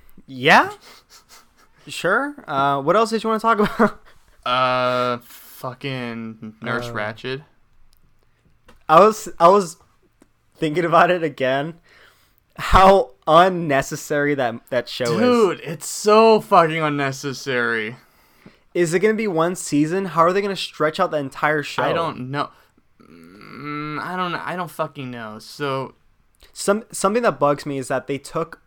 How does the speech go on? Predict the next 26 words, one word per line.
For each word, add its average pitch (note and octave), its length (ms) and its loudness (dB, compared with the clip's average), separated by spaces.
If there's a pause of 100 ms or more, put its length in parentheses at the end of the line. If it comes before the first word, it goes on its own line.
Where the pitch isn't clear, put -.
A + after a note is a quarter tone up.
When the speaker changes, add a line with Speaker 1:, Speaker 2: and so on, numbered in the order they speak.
(120)
Speaker 1:
a C#3 60 -8
character C3 680 0
from B2+ 180 -14
a B2 60 -10
very C3+ 420 -4
integral C3 480 -8
movie, A2+ 540 -12 (880)
like C3 340 -4 (840)
One D3 160 -2
Flew D3+ 160 -6
Over C3 100 -8
the B2+ 60 -10
Cuckoo's C#3+ 300 -12
Speaker 2:
Mm-hmm. D3 160 -8
Speaker 1:
Nest, - 260 -8 (480)
because G3 280 0
that C#4 160 6
movie G#3+ 220 2
entirely D#3+ 640 2
is C3+ 160 -6
just, - 220 -10 (280)
you E3 120 -6
know, B2 120 0
it's B2 160 -8
something F#3 260 -2
separate. - 580 -4